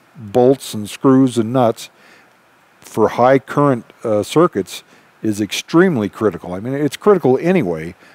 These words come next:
but it's extremely critical on these high current connections because the slightest amount of resistance at high current turns into a large voltage drop and a lot of heat generation. So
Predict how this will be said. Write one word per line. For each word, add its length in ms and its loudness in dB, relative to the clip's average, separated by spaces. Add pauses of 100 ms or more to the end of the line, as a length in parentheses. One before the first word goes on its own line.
(120)
but 100 -2
it's 160 -2
extremely 640 0
critical 440 2
on 160 4
these 300 -4 (420)
high 200 2
current 480 -2
connections 580 -4
because 420 -4 (360)
the 100 -8
slightest 760 2
amount 280 0
of 80 -6
resistance 560 -2
at 100 -4
high 160 -2
current 440 -6 (420)
turns 240 -6
into 260 -2
a 20 0
large 380 2
voltage 440 -4
drop 320 -6
and 100 -6
a 60 -6
lot 220 -4
of 100 -10
heat 400 -12 (340)
generation. 640 -2 (920)
So 500 2